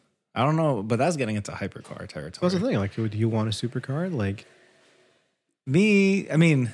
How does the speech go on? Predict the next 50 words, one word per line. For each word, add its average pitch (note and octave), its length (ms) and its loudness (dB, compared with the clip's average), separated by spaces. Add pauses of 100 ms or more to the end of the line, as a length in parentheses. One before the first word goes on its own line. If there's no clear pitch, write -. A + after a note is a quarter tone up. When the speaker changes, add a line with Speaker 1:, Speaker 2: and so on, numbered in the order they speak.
(580)
Speaker 1:
it'd F#3 100 4
be G#3+ 100 4
nice. A2 400 2
It'd G3 100 0
be G3 100 6
Speaker 2:
No, E3+ 60 8
I - 40 6
Speaker 1:
nice F#3+ 120 2
to A#3+ 40 2
Speaker 2:
feel B3+ 60 4
like A3 60 6
Speaker 1:
say D3 80 6
that - 60 6
Speaker 2:
that's C3 120 4
Speaker 1:
you - 60 6
Speaker 2:
what, - 80 2
Speaker 1:
have G#2+ 180 -4
one. G#2 320 -6
Speaker 2:
that's D#3+ 180 2
the F#3+ 60 0
thing. E3+ 120 2
I G#2+ 80 0
feel D#3+ 140 2
like C#3 80 4
that's B2 160 0
everyone's, C3 400 2
like, G#2+ 220 0
dream A#2 340 0
car, G#2+ 280 -2
right? G#2 200 -4
Like, A2 140 -4
to A#2 80 2
have, A2 340 0
like, G#2+ 100 -4
a G#2+ 40 -6
Speaker 1:
A - 20 -6
Speaker 2:
supercar A2+ 320 -4 (300)
Speaker 1:
hypercar, C3 240 -6
yeah. G#2+ 180 -12 (360)
Speaker 2:
or A#2+ 140 0
Speaker 1:
Or G#2+ 40 -2
Speaker 2:
something B2 160 0
Speaker 1:
supercar, A2+ 100 2
Speaker 2:
like, A2 80 0
Speaker 1:
whatever. C3+ 220 -12
Speaker 2:
something A#2+ 240 -6
along A2+ 180 -4
the G#2+ 40 -4
lines G#2+ 200 -4
of A2 180 -6